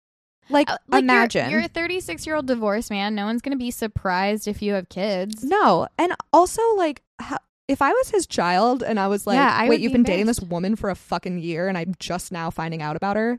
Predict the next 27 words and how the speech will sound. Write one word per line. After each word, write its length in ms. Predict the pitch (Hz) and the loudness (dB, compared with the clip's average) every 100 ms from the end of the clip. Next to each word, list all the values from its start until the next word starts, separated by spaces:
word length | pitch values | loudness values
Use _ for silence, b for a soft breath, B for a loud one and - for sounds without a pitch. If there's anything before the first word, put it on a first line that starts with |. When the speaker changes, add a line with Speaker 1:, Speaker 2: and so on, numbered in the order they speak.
| - | -4
Speaker 1:
Because, 280 | 220 247 | -2 0
like, 180 | 233 220 | 0 -2
he's 120 | 262 | -2
probably, 240 | 220 285 202 | 0 0 -2
it 80 | - | -2
probably 200 | 302 302 | 0 0
goes 180 | 226 220 | 0 -2
the 140 | 190 | -4
other 160 | 262 247 | -2 -2
way, 120 | 175 | -4
too. 140 | - | -2
He's 120 | 240 | -2
probably 180 | - 277 | -2 0
not 120 | 214 | 0
telling 220 | 208 220 208 | 0 0 0
his 120 | 185 | 0
Speaker 2:
Mm-hmm. 80 | 208 | -2
Speaker 1:
kids 160 | 233 | -2
about 240 | 254 139 165 | -2 0 0
her 140 | 180 | 2
if, 180 | 202 - | 0 -2
like, 140 | 185 180 _ | -6 -6 _
you 120 | - 180 | -4 -4
know. 200 | 156 214 | -2 -2
Speaker 2:
How 220 | 311 339 | -2 -2
is 140 | 359 | -4
this, 300 | - 349 - | -6 -10 -10